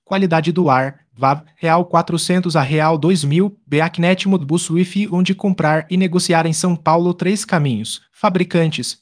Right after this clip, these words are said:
distribuidores locais e integradores. Prefira fornecedores que ofereçam suporte, garantia e certificação. Negocie desconto por lote, teste piloto e pacotes de manutenção, calibração.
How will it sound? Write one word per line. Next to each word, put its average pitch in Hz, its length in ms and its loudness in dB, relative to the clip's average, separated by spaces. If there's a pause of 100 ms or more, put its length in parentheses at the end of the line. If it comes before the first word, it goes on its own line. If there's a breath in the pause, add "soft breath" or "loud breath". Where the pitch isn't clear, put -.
distribuidores 190 680 0
locais 175 600 0
e 202 60 -2
integradores. 147 1000 -2 (280)
Prefira 180 320 0
fornecedores 180 680 2
que 196 100 -2
ofereçam 160 380 0
suporte, 147 680 0
garantia 170 560 2
e 170 80 -2
certificação. 190 920 -2 (360)
Negocie 139 360 2
desconto 180 440 0
por 185 160 0
lote, 131 640 0
teste 165 280 0
piloto 170 500 2
e 175 80 -4
pacotes 190 500 0
de 175 120 2
manutenção, 185 600 2
calibração. 156 760 0